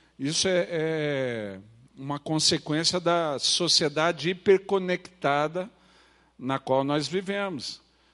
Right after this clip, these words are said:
né? Às vezes você tinha equipes pesquisando em partes do mundo, mas isoladas.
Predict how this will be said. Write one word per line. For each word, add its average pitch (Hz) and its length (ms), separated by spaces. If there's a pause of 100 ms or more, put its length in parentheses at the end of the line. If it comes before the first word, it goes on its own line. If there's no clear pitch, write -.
(160)
né? 123 240
Às 113 140
vezes 147 180
você 165 300
tinha 170 260
equipes - 560
pesquisando 165 840
em 143 80
partes 151 500
do 147 160
mundo, 165 340
mas 170 300
isoladas. 151 1040